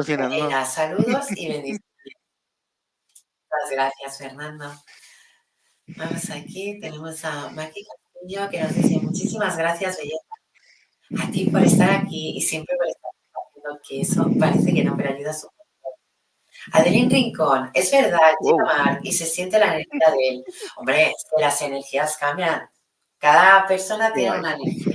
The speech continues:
Speaker 2: Mm.
Speaker 1: Y tenemos que aprender a valorar todas las energías. Vamos a, a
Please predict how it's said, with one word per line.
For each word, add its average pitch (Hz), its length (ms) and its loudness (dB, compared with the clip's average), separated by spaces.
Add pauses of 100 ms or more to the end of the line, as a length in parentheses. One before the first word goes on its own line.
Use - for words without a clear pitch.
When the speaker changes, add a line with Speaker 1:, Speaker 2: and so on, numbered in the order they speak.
Speaker 2:
Mm. 160 580 -4
Speaker 1:
Y - 20 -6
tenemos 165 280 -2
que - 300 -2
aprender 165 380 -2
a 190 60 2
valorar 180 380 2 (180)
todas 214 340 2
las 160 160 0
energías. - 580 4 (1500)
Vamos 156 340 -2
a, 131 360 -8
a - 40 -2